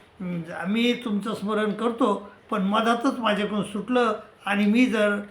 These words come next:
योगभ्रष्ट झालो तर माझं काय होईल, असं श्रीकृष्ण महाराजाला त्यानं विचारलं अर्जुनानं. अं, हे सा-, सहाव्या अध्यायापर्यंत सहा श्लो-,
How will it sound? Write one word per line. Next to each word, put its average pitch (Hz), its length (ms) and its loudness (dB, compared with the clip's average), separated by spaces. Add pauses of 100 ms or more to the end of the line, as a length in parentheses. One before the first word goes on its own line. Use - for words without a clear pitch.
(180)
योगभ्रष्ट 220 600 2
झालो 190 300 2
तर 196 120 -6
माझं 180 280 -2
काय 277 260 6
होईल, 151 200 0 (380)
असं 214 200 0
श्रीकृष्ण 202 460 -6
महाराजाला 180 640 0 (320)
त्यानं 180 180 -2
विचारलं 180 540 -2 (340)
अर्जुनानं. 208 580 -2 (360)
अं, 170 260 -4
हे 226 500 2 (100)
सा-, 196 420 0
सहाव्या 226 640 4
अध्यायापर्यंत 208 640 0 (380)
सहा 220 260 0
श्लो-, 202 320 -10